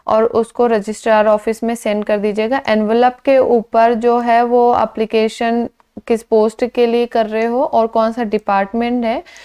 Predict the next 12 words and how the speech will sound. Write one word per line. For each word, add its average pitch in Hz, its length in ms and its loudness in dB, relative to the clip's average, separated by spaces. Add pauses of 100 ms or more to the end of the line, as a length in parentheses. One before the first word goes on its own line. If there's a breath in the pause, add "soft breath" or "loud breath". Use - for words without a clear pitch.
(280 loud breath)
वो 233 220 2
मेंशन 233 400 0
करना 233 400 -2 (260)
कंपलसरी 202 640 0
है। 175 220 -8 (480 soft breath)
जिन 233 180 2
लोगों 233 240 2
की 247 140 -2
भी 247 240 2
एलिजिबिलिटी 220 580 2
क्राइटेरिया 226 520 2
इस 233 180 0